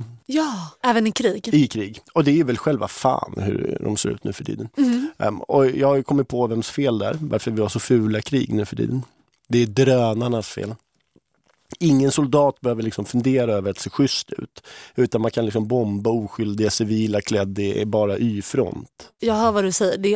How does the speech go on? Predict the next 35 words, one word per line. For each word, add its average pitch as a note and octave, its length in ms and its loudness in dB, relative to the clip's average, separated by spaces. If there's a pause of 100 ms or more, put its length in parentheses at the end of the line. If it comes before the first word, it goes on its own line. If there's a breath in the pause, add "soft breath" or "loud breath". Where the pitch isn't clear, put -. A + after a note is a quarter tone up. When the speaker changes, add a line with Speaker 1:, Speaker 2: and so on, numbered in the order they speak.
Speaker 1:
är, F3+ 420 -2
eh, F3+ 600 -4
Speaker 2:
Ja, C#3 120 4
men D3 180 2
annat D#3+ 360 4
var C#3 120 4
det B2+ 60 0
förr, C3 200 0
va? G#2+ 160 -4 (560 soft breath)
Egentligen G3+ 460 2
är C3 40 4
det A2+ 60 -2
så B2+ 80 2
här, B2+ 380 0
och B2 80 6
nu C3+ 180 4
kommer C3+ 220 -2
vi A2+ 100 -4
ö-, G#2+ 320 0
över G#2 280 0
till G#2+ 120 -2
modet, B2 420 2
va? - 80 -10 (500 loud breath)
Ehm, G#1+ 340 -12
att - 120 -12
allting E3 460 2
vi G#2+ 80 0
har F#2+ 100 0
på - 200 -10
oss - 100 -6
härstammar A2 600 2
från A2 140 -2
de G#2 120 -2
två - 220 -4
världskrigen. A#2 600 -4